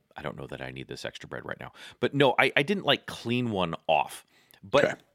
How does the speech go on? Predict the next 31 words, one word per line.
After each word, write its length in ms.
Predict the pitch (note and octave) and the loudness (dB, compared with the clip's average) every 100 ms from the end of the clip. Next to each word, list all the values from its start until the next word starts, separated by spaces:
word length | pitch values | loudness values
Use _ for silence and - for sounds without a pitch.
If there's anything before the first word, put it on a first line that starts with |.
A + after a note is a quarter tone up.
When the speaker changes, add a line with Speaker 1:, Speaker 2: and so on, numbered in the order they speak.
| _ | _
Speaker 1:
I 140 | C3 D#3+ | 2 2
think 480 | - A#3 C#4 - - | 2 0 0 -2 0
there 140 | D3+ | 2
is 120 | A2 | 0
something 440 | - D3 D3+ D#3 D3 | 2 0 0 -2 -2
of 160 | G2+ F2+ | -4 2
note 320 | G#2 G2 - | 2 2 0
in 140 | F2+ E2+ | -6 -4
this 200 | D#2+ - | -6 -4
dog. 380 | D#2+ - - - _ _ | -4 -4 -6 -16 _ _
One, 480 | G#2 A2 F#3 B3+ A#3+ - _ _ _ | -16 0 2 2 -2 -12 _ _ _
it's 160 | F#3 - | -4 2
got 180 | D#3+ | 2
a 60 | D3+ | 4
good 240 | A2+ F#2 | 2 -2
texture 460 | - F#2+ - - C#2+ | -2 -2 -2 -6 -8
to 220 | - C2 | -6 -8
it. 140 | - - _ G2+ | -8 -12 _ 2
I, 180 | A2+ - | 2 4
I 120 | A#2+ | 0
think 280 | A2 C3 B2+ - | 2 -2 -4 -4
it 120 | G2+ | -2
is 180 | F#2 - | -2 -2
a, 280 | F#2 E2 D#2 - - - F2+ | -2 -2 -4 -8 -20 -10 -6
a 100 | E2+ | -2
nice, 420 | F#2+ B2 C3 - - - | 4 4 2 -6 -16 -4
firm 480 | - A#2 B2 B2 B2 - _ _ _ | 2 4 2 -2 -6 -12 _ _ _
dog. 420 | G2 C2+ - - - _ - - _ | 0 0 -2 -12 -18 _ -20 -20 _
It 180 | C3 - | 0 4
is 440 | C3+ C3 A#2+ - - _ _ _ - | 4 4 0 -6 -12 _ _ _ 2
also, 600 | F3 F3+ E3+ D3+ C#3+ | 4 4 2 2 0